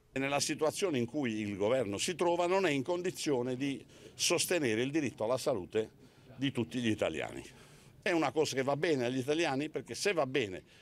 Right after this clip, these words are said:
risparmiare sulla sanità e gli italiani sono contenti, eh, che dobbiamo fare? Ci dovremmo adeguare perché questo è il principio di sovranità. Se viceversa gli italiani sono contrari,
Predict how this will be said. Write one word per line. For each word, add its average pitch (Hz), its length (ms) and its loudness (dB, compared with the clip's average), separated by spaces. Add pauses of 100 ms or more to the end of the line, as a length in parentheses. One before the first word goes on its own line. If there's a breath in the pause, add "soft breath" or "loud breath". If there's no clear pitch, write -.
risparmiare 123 720 -2
sulla 92 320 -4
sanità 101 400 -2
e 113 80 0
gli 120 40 -4
italiani 117 440 -2
sono 160 220 -6
contenti, 185 520 -2 (540 loud breath)
eh, 120 360 -2
che 127 140 -2
dobbiamo 92 260 -2
fare? 62 200 -6
Ci - 160 -8
dovremmo 113 360 0
adeguare 98 640 -2
perché 82 280 -10
questo - 280 -2
è - 20 -2
il 90 60 -10
principio 95 440 -4
di 92 80 -8
sovranità. 80 560 -4 (380 loud breath)
Se - 220 2
viceversa 175 520 2
gli 135 60 2
italiani 135 380 0
sono 123 240 0
contrari, 107 680 -2